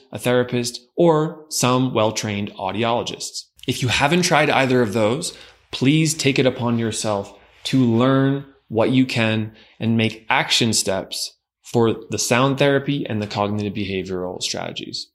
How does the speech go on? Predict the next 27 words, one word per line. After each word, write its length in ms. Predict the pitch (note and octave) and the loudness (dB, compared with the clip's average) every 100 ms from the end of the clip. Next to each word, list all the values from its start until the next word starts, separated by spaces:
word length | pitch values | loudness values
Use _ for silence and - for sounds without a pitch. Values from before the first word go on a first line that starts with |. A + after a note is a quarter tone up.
| _ | _
If 200 | - E3 | 0 2
you 80 | F3+ | 2
want 200 | C#3+ D3+ | 4 4
to 40 | C#3+ | 4
learn 240 | C#3 C3+ | 4 4
more 240 | B2+ C3 | 4 2
about 300 | B2 A2+ G#2+ | 2 0 0
what 320 | G#2 B2 - A2+ | 0 0 0 -4
you 100 | B2+ | -4
can 340 | - A#2 C3 | -2 0 2
do 180 | A#2+ B2+ | 4 2
for 300 | B2 B2+ A#2+ | 0 -2 -2
tinnitus, 580 | A#2+ G#2+ A2+ A#2+ B2 - - - | -2 -2 -2 -2 -4 -10 -20 -8
my 120 | A2+ A2+ | -4 0
team 220 | - D#3 | 2 4
of 80 | C3+ | 4
audiologists 680 | A#2 A#2+ G#2 G#2+ G#2+ A#2 B2 | 4 4 4 2 2 -2 -2
and 100 | A#2 | -2
I 280 | A2+ B2 B2+ | -2 -4 -4
have 240 | - G#2+ | -2 -2
created 680 | - B2 A#2 A#2+ C3 C3 C#3 | -4 0 2 4 2 -2 -2
the 180 | A2+ G#2+ | -2 -2
Tinnitus 500 | - C3 C#3+ C3+ - | 0 2 4 2 2
Guide 460 | A2 G#2 G2 G2+ | 2 2 0 -6
twenty 300 | - - A2+ | -6 -2 0
twenty-three 760 | A#2 A2 G#2 G2 - G2 F#2+ - | -2 -2 -4 -6 -6 -6 -6 -8
edition. 500 | F#2+ F#2 F#2 E2 E2+ | -8 -4 -2 -4 -8